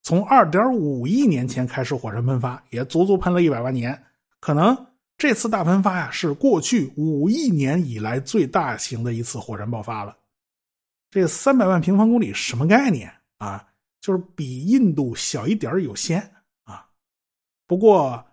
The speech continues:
据往矣，这些都是过去的事儿了，都是上亿年前的事儿了。那么未来人类会不会面对超过八级的这种超级火山爆发呢？还是有可能的。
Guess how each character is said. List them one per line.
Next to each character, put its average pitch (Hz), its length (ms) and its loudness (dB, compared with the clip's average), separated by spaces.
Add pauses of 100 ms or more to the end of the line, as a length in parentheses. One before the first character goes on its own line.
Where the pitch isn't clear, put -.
(640)
据 240 320 2
往 147 500 2
矣， 131 760 -2
这 143 100 -4
些 143 80 0
都 143 120 0
是 139 80 -2
过 143 200 0
去 156 200 -2
的 123 100 -2
事 160 140 -2
儿 127 80 -4
了， 101 180 -8 (140)
都 147 80 -6
是 131 100 -4
上 151 260 -2
亿 175 140 0
年 123 180 -2
前 113 160 -8
的 117 80 -6
事 113 80 -4
儿 117 140 -2
了。 - 100 -14 (300)
那 208 80 2
么 214 120 6
未 262 220 2
来 139 260 0
人 139 280 0
类 139 160 -4 (220)
会 285 280 2
不 170 140 0
会 170 160 0
面 165 280 2
对 131 220 -2 (500)
超 285 300 4
过 247 220 2
八 - 280 -2
级 127 200 -8
的 147 140 -2
这 139 100 -6
种 123 140 -4
超 262 360 0
级 180 160 0
火 - 200 -6
山 123 160 -4
爆 143 160 -2
发 120 180 -6
呢？ 110 220 -6 (580)
还 165 120 -2
是 160 220 -4
有 123 320 -2
可 113 280 -10
能 98 320 -12
的。 - 180 -8